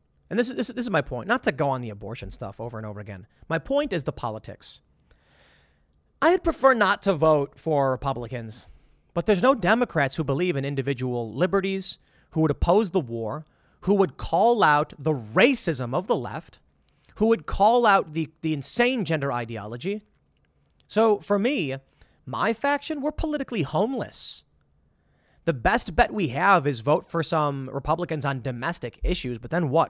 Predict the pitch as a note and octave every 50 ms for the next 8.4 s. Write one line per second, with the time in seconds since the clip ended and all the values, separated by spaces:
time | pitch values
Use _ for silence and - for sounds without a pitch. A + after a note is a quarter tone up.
0 | - A#2 B2 A#2 A#2 A2 - G2+ G#2 A#2+ C3+ E3+ _ _ _ _ _ _ _ _
1 | _ - C3 - - C#3 C#3+ C#3+ B2+ A#2 - - G#2 A#2 C3 C#3 - F3+ F3+ F#3
2 | - - G#3 A3+ A3+ - - - _ _ _ _ _ _ _ _ _ - A#3 A3
3 | - - - - B2 A2+ - - A2+ G#2+ A2 A2+ B2 - F#3+ G#3 D3 A#2+ G#2+ G#2+
4 | G#2 G2+ A2 G#2 G#2 G#2 G2 - G#2 G2+ G2 - - _ _ _ _ _ _ _
5 | _ _ _ _ _ _ _ _ _ - E3+ D#3+ G#3+ A3+ C4+ D4 D4+ D#4 D4 A3
6 | B3 B3 G#3 A#3 G#3+ D3+ B2 D#3+ F#3 G3 G3 F#3 E3+ F3 - - D3+ C3 - -
7 | C#3+ D3+ D3+ D3+ D3+ D3 C#3 C3+ C3+ C3 C3+ B2+ B2+ B2 - D3 C3+ B2+ B2 A#2
8 | G#2+ B2 A#2 C3 A#2+ G#2+ G2 F#2+